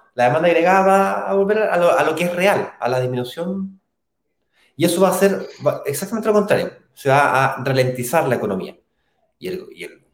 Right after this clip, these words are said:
Banco Central va a tener que hacer exactamente lo contrario. Va a tener que activar la economía, acelerarla, no desacelerarla como está intentando hacerla ahora. Entonces, van a tener que va, volver a bajar la, a la tasa. Y yo creo que va a ser igual de agresivo como lo fue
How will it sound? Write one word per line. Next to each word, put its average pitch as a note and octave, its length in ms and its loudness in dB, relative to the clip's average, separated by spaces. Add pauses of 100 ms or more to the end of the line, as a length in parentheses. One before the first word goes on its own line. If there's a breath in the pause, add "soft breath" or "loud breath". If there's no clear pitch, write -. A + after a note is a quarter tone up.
(160)
Banco - 280 -8
Central D3+ 380 0
va D3 60 0
a C3+ 40 0
tener B2+ 180 0
que B2+ 60 -4
hacer C3 180 -6
exactamente C#3+ 400 -8
lo D3+ 60 -6
contrario. G#2+ 300 -6
Va G2+ 80 -4
a - 40 -4
tener A2+ 160 -8
que - 180 -4
activar B2+ 400 2
la D3+ 100 4
economía, G#2 520 0 (240)
acelerarla, C3+ 680 2
no C3 220 2
desacelerarla C3+ 560 0
como B2+ 120 -2
está B2+ 120 -4
intentando B2 340 -6
hacerla A#2+ 260 -10
ahora. - 260 -6 (680 soft breath)
Entonces, C3+ 380 0 (480)
van C3+ 320 2
a D3 120 4
tener C#3 300 2
que D3 120 -4
va, C3+ 180 2
volver B2 260 0
a C#3 60 4
bajar C#3 220 0
la, D#3 100 0
a C3+ 200 -2
la D3 160 2
tasa. - 380 -2
Y B2+ 100 -6
yo D#3+ 160 -2
creo F#3+ 220 6
que F#3 100 0
va D3+ 60 8
a C#3 80 0
ser D3+ 120 -2
igual D3+ 200 4
de F3 80 2
agresivo G3 500 2
como E3+ 200 -4
lo E3 100 0
fue G#3 720 2